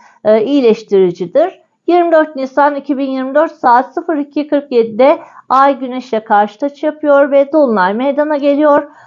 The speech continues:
Dolunay Akrep Burcu'nun dört derecesinde, e, meydana gelirken, e, yükselende de Kova Burcu'nu, e, görüyoruz.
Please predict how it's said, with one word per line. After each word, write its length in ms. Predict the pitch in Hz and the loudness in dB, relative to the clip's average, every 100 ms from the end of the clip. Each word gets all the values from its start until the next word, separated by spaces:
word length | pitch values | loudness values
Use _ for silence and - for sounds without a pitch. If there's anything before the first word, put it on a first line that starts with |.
| _ _ | _ _
Dolunay 500 | 339 330 247 247 294 | 0 2 2 2 2
Akrep 400 | 285 285 311 320 | 2 0 -4 -4
Burcu'nun 560 | 311 285 277 277 330 262 | -2 -2 -2 -2 -2 0
dört 340 | 285 302 302 | 2 0 0
derecesinde, 960 | 247 240 240 247 240 240 240 233 233 233 - - | 0 2 0 -2 -4 -6 -4 0 0 0 -16 -2
e, 300 | 202 202 202 | 2 4 2
meydana 480 | 220 240 233 220 220 | 0 -2 0 0 0
gelirken, 760 | 220 269 349 349 - 226 262 453 _ _ _ | 0 -2 -2 -4 -2 0 0 -2 _ _ _
e, 100 | - | -4
yükselende 1000 | 220 220 233 285 - 311 226 196 202 233 | -2 0 -2 -6 0 2 4 2 0 -4
de 120 | 392 | -4
Kova 420 | 403 277 269 269 220 | -2 0 2 2 0
Burcu'nu, 560 | 226 190 208 262 330 | -4 -4 -4 0 0
e, 380 | 302 - 196 190 | 0 -4 -2 0
görüyoruz. 840 | 196 240 214 185 185 262 381 - | 2 2 4 2 2 0 -4 -8